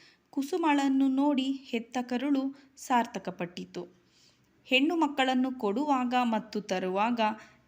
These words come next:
ನಮ್ಮ ಯೋಗ್ಯತೆಗೆ ತಕ್ಕಂತೆ ನೋಡಿ ಕೊಡುವುದು ಮತ್ತು ತರುವುದು ಒಳ್ಳೆಯದು. ಈ ಕತೆ ನಿಮಗೆಲ್ಲ ಇಷ್ಟವಾದರೆ ಪ್ಲೀಸ್ like and share ಮಾಡಿ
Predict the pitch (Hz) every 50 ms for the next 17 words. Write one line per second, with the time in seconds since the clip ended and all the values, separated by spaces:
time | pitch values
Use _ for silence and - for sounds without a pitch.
0 | - 202 208 220 247 302 311 277 269 277 269 240 208 202 190 190 190 190 202 190
1 | 190 - 190 196 190 185 - 196 185 - - - 240 247 247 240 220 214 214 226
2 | - - _ _ _ - 233 220 233 254 320 302 294 285 285 - - 202 196 208
3 | 214 202 220 196 208 - 302 294 - - _ - 254 311 294 285 - 277 269 -
4 | 208 190 185 190 202 240 269 - 233 233 240 240 - - - 208 196 190 180 175
5 | 170 170 165 165 175 165 - - - _ _ _ _ _ _ _ _ _ _ _
6 | _ _ _ _ _ _ _ - 247 302 330 - 330 302 294 302 294 294 294 -
7 | - 214 208 202 202 196 202 196 202 196 196 196 208 - - _ 185 - - -
8 | 180 180 185 185 190 226 262 254 226 233 240 - - _ _ _ - 254 262 320
9 | 349 349 - - - 233 220 208 214 247 240 - - 254 254 240 240 - - 208
10 | 180 180 180 175 175 175 170 175 170 196 262 311